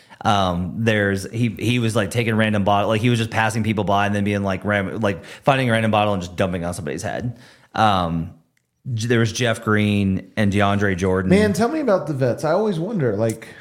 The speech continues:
Speaker 1: So, like, DeAndre Jordan, it was, it was really cool. DeAndre Jordan, most of his comments were about, like,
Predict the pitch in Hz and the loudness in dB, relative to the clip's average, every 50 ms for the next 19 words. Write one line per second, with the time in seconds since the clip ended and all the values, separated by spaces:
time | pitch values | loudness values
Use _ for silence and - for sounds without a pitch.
0 | - - - _ _ _ _ _ _ _ _ - - - 135 123 123 - - 147 | -20 -20 -20 _ _ _ _ _ _ _ _ -8 -2 0 2 2 2 2 2 2
1 | 135 123 117 107 131 139 143 151 156 147 143 127 113 123 117 113 113 110 110 107 | 2 2 2 2 2 2 4 4 4 4 2 4 4 2 4 4 4 4 2 2
2 | 101 101 90 - - - _ - - - - 131 120 107 - 117 - 117 123 123 | 2 0 -2 -6 -10 -16 _ -18 -10 -4 0 0 0 0 0 -2 0 2 2 2
3 | 117 113 123 120 113 104 113 117 107 101 110 117 117 123 127 123 110 113 110 107 | 2 2 2 2 2 2 2 0 0 2 2 2 2 2 2 0 0 0 2 2
4 | 107 107 107 104 101 104 98 98 - 104 101 104 98 95 107 98 90 95 90 69 | 2 2 0 0 -2 -4 -4 -2 -2 0 0 0 0 -2 -2 0 0 0 0 0
5 | 69 85 90 90 87 - - | -2 -2 -2 -4 -6 -10 -18